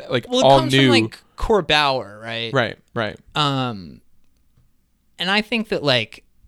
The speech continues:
Speaker 2: th-, this is, this is gonna be one of those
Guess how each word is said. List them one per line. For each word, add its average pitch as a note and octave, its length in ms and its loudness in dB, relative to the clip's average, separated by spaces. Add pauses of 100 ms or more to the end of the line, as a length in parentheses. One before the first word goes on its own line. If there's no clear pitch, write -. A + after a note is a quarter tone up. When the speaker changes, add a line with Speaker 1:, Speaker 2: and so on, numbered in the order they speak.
(480)
Speaker 2:
th-, D3 260 -16 (100)
this D#3+ 320 -4
is, C3+ 300 -6 (120)
this F#3 240 -6
is F#3 120 -6
gonna F#3+ 180 -2
be E3 80 -2
one C#3 180 -2
of C3 100 -2
those A#2+ 680 -4